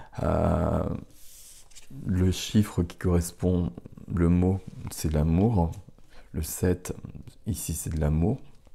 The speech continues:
Alors, on va le prendre comme ça, d'une manière globale, comme la reine de coupe,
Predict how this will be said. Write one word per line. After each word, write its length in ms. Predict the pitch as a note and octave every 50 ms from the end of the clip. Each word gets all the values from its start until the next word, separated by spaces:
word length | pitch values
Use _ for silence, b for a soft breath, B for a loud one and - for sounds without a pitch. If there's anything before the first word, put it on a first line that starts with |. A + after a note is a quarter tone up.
| - -
Alors, 160 | - C#2+ D2
on 40 | D2
va 140 | C#2+ D2 D2
le 80 | D2
prendre 460 | C#2+ - - - F2 E2+ E2+ - E2 E2 - -
comme 200 | - E2 D#2 D#2
ça, 280 | - - G2+ A#2+ - B B B B B B B B B B -
d'une 140 | - E2+
manière 280 | E2 D#2+ E2 E2 E2 D#2+
globale, 540 | E2 E2+ E2 D#2 D2+ D#2+ D#2+ E2+ F#2 F#2+ F#2 -
comme 200 | - - G2+ F2+
la 120 | F2 E2+ E2
reine 200 | D#2+ D#2+ D#2+ D#2+
de 100 | E2 E2
coupe, 380 | - - - C3 C3+ C3 -